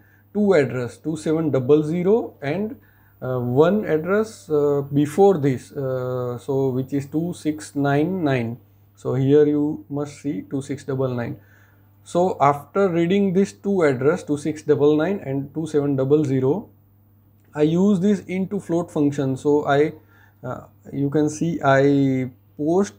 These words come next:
uh, all these two buffer into this function, and, uh, what this function did is convert, uh, that both sixteen bit, uh, integer value into floating point, and after that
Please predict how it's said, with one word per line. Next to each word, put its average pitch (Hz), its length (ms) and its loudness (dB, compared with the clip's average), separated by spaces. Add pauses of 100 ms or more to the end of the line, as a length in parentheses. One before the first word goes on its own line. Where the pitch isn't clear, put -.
(160)
uh, 151 420 6 (140)
all 156 680 0
these 147 360 -4
two 156 560 0
buffer 165 480 2 (500)
into 147 300 0
this 143 200 2
function, 170 600 -2 (200)
and, 139 300 -2
uh, 139 140 2
what 147 280 2
this 180 180 -4
function 165 440 -4
did 170 300 -2
is 156 280 -2
convert, 147 680 0 (140)
uh, 143 460 0
that 139 380 -4
both 147 460 -2
sixteen 147 440 -4
bit, 151 380 0
uh, 135 340 0 (440)
integer 143 380 2
value 143 380 2
into 139 220 -4
floating 143 440 0
point, 196 400 -2
and 127 200 -6
after 135 360 -6
that 185 260 2